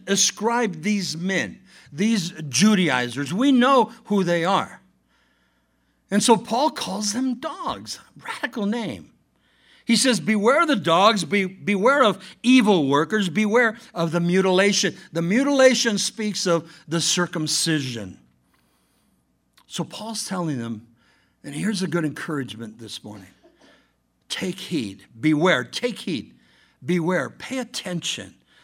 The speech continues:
to the teaching. There were those desiring to lead them back, these are the Judaizers,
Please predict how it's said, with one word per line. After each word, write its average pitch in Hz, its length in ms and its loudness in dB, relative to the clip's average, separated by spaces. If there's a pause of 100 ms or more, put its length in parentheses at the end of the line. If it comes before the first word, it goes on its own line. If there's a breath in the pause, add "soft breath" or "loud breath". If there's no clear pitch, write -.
(100)
to 151 120 -6
the 123 140 -6
teaching. 127 720 -10 (500 soft breath)
There 190 160 6
were 220 140 6
those 233 320 6
desiring 226 600 2
to 233 160 0
lead 202 360 0
them 202 320 2
back, 233 500 0 (240 loud breath)
these 180 180 2
are 254 80 4
the 226 120 2
Judaizers, 156 760 -2